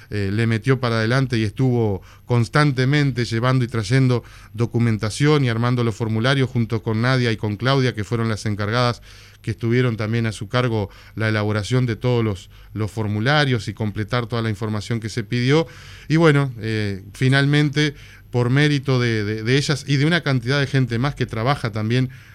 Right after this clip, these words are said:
a diario y que aportó una cantidad de, de, bueno, de elementos que permiten llegar a esto, conseguimos a final de año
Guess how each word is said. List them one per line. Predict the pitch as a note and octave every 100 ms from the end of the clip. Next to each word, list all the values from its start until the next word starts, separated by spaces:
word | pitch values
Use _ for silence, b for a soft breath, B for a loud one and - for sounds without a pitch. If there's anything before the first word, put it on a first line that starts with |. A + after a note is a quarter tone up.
| B -
a | A#2
diario | A#2+ D#3+ E3 C#3
y |
que | - A2+
aportó | G#2+ A2 F#2+ D3+
una | C#3 A2+
cantidad | G#2+ G#2+ G#2 B2 B2
de, | A#2 G2+ F2+ B B B B
de, | G#2+ G#2 G2 F#2 F2 E2
bueno, | D3+ C#3 A2+
de | A#2
elementos | A#2+ C#3 E3 D#3+ C3
que | A#2+
permiten | - A2+ B2+ A#2 B2
llegar | B2+ B2 C3
a | B2+
esto, | B2 C#3+ C#3 B B B B B
conseguimos | C#3+ C#3 D3 D3+ D#3+ D3
a | C#3+
final | C3+ C#3+ C#3+ C#3+
de | C#3+
año | C#3+ C#3+ D3